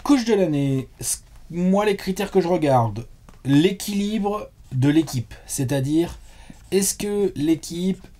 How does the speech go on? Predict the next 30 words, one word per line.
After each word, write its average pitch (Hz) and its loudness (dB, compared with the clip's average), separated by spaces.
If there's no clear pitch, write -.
produit 170 0
vraiment 156 -2
quelque 139 -4
chose 156 2
de 123 2
bien 135 0
tout 170 -4
au 151 6
long 151 2
de 143 0
la 139 0
saison 143 0
avec 117 -2
si - -6
possible 147 -2
une 117 4
pente 139 -2
ascendante 123 -4
dans 110 -2
le 120 2
jeu. 120 2
Ça 120 -4
je 110 -2
trouve 135 -10
c'est 123 0
un 143 -2
des 120 0
arguments 123 0
principaux 135 -2
qui 123 -4